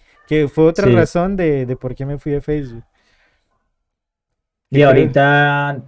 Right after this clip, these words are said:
Speaker 2: digamos, si tú creas una página, tienes que esperar un mes para que la habiliten el Level Up.
Speaker 1: No, está muy complicado, la verdad, en, en Facebook.
Speaker 2: Ajá.
Speaker 1: Y bueno, bro, cuéntame otra cosa, tu familia, ¿qué,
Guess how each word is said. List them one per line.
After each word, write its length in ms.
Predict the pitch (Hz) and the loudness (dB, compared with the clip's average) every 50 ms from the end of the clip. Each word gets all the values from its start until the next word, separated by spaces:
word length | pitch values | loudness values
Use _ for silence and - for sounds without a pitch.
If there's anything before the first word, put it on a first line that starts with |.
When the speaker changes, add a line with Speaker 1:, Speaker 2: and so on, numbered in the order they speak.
| _ _ | _ _
Speaker 2:
digamos, 420 | - 131 131 135 131 131 135 135 | -10 -6 -4 -4 -4 -4 -6 -10
si 180 | - 143 143 135 | -10 -10 -10 -10
tú 120 | - 127 117 | -8 -10 -8
creas 260 | - 131 131 131 127 | -4 -2 -2 0 -2
una 240 | 143 139 131 135 131 | -2 -2 -2 -2 0
página, 360 | - 139 143 147 147 156 151 | 0 -2 -2 -2 -4 -6 -6
tienes 360 | - - 120 120 117 117 - _ | -6 -6 -6 -6 -6 -8 -8 _
que 100 | - 131 | -6 -6
esperar 580 | 127 131 _ - 127 117 113 110 107 110 110 - | -6 -6 _ -4 -2 0 0 0 0 -2 -4 -4
un 200 | 127 127 127 127 | -2 0 0 2
mes 380 | 127 123 107 92 - - _ _ _ _ | 0 0 -2 -4 -6 -14 _ _ _ _
para 180 | - 110 110 107 | -6 -2 -2 -2
que 140 | - - 110 | -2 -2 -2
la 80 | 110 | 0
habiliten 420 | 107 104 101 101 101 90 - 110 110 | 0 0 0 -2 -2 -2 -4 -4 -2
el 120 | 113 110 | -2 -2
Level 260 | 110 104 104 101 98 | -2 -2 -2 -2 -4
Up. 160 | 107 101 - _ _ _ _ _ _ _ _ - | -6 -6 -8 _ _ _ _ _ _ _ _ -14
Speaker 1:
No, 800 | 135 127 131 147 151 147 143 139 135 135 131 131 131 127 - _ | -12 -12 -10 -10 -10 -8 -8 -10 -10 -10 -10 -10 -12 -12 -14 _
está 220 | _ _ - 135 131 | _ _ -8 -8 -6
muy 140 | 135 143 139 | -6 -8 -8
complicado, 560 | - 170 - - 139 120 - 127 117 113 110 | -8 -12 -10 -10 -10 -12 -10 -10 -10 -10 -10
la 100 | 107 107 | -12 -12
verdad, 340 | 107 104 107 107 107 110 110 | -14 -16 -18 -18 -20 -20 -20
en, 200 | 110 110 110 _ _ _ _ - | -20 -20 -20 _ _ _ _ -18
en 120 | 120 110 | -18 -14
Facebook. 400 | - - 117 113 107 104 101 104 - _ _ _ _ _ _ _ _ _ _ _ _ _ - - | -8 -8 -8 -6 -8 -10 -16 -20 -20 _ _ _ _ _ _ _ _ _ _ _ _ _ -8 -4
Speaker 2:
Ajá. 600 | 123 120 113 110 107 110 110 120 147 165 - _ _ - | -2 0 0 0 -2 -2 -2 -2 -4 -4 -8 _ _ -8
Speaker 1:
Y 200 | 147 147 151 156 | -4 -2 0 0
bueno, 240 | 156 170 202 190 180 170 | 0 0 -2 -2 -2 -2
bro, 180 | 170 175 156 | -2 -4 -4
cuéntame 340 | - 190 180 180 214 208 190 | -6 -8 -8 -6 -8 -8 -8
otra 200 | 175 175 190 190 | -8 -8 -8 -6
cosa, 360 | 190 190 175 170 151 139 131 - | -6 -6 -6 -4 -4 -6 -6 -6
tu 100 | - 156 | -6 -6
familia, 540 | 147 - 143 143 151 160 160 151 143 131 131 | -4 -4 -4 -4 -4 -4 -4 -4 -4 -4 -6
¿qué, 500 | 123 - 151 147 143 147 147 143 147 143 | -6 -6 -6 -4 -4 -4 -4 -6 -6 -8